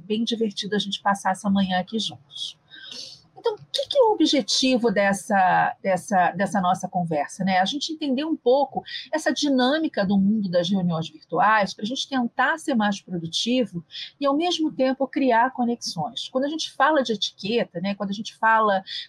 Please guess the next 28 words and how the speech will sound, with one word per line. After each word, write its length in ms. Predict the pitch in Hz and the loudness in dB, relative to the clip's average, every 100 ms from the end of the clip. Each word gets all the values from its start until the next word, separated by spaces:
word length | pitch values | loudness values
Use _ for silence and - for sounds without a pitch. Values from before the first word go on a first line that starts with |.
| - | -8
de 220 | 175 208 | -2 -2
buscar 600 | 170 202 - - 226 285 | -2 -2 -2 0 0 0
formas, 720 | - 214 220 208 170 165 160 170 | -2 -2 0 0 -2 -2 -6 -4
né, 280 | 208 196 | -2 0
de 120 | 170 170 | -2 -6
se, 280 | - 185 175 | -10 -12 -12
se 160 | - 196 | -4 0
relacionar, 480 | 180 175 170 202 | 0 -2 -2 0
isso 160 | 233 - | 0 -4
não 60 | 302 | -6
significa 500 | 285 269 254 285 269 | -4 -2 -4 -4 -6
de 80 | |
ser 240 | - 269 277 - - - _ - | -2 -2 -2 -8 -18 -20 _ -4
formal 640 | 311 294 - 208 214 247 240 | 0 0 2 4 6 4 4
no 120 | 214 | 4
mau 260 | 196 196 202 | 4 4 2
sentido, 760 | - 196 175 - 180 160 160 165 - - | -2 -4 -2 -2 -2 -2 -4 -8 -10 -8
mas 100 | 214 | -6
significa 440 | 254 254 233 311 | -2 -2 -2 -4
que 120 | 277 254 | -2 -2
existem 340 | 226 262 269 | 0 -2 -2
alguns 380 | 240 294 370 - | -2 -4 -6 -6
códigos 600 | - 214 233 220 196 190 | -2 2 2 2 0 0
e 60 | 202 | 0
algumas 420 | 196 302 285 190 | 0 0 0 2
regras 600 | 202 226 262 190 170 - | 2 4 4 2 -2 -2
que 100 | 254 | -4
seriam 420 | - 277 302 320 | -2 -2 -2 -6